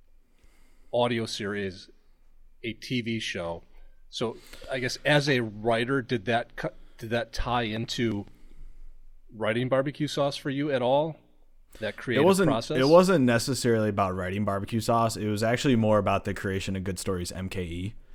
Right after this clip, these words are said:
Speaker 1: Okay.
Speaker 2: Um, because I wrote these other things, and, like, listen, I am not trained in writing.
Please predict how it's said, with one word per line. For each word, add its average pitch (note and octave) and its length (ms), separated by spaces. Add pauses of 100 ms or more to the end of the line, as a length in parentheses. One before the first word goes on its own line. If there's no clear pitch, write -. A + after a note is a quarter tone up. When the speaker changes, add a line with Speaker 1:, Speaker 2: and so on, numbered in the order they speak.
(100)
Speaker 1:
Okay. G#2+ 340
Speaker 2:
Um, F#2 560
because B2 240
I D3 80
wrote C#3 220
these C3+ 160
other A2+ 240
things, F#2 560 (320)
and, A#2+ 100
like, G2+ 160
listen, E2+ 400
I A#2+ 200
am A#2 120
not G#2 480
trained G2+ 380
in F#2 120
writing. E2 500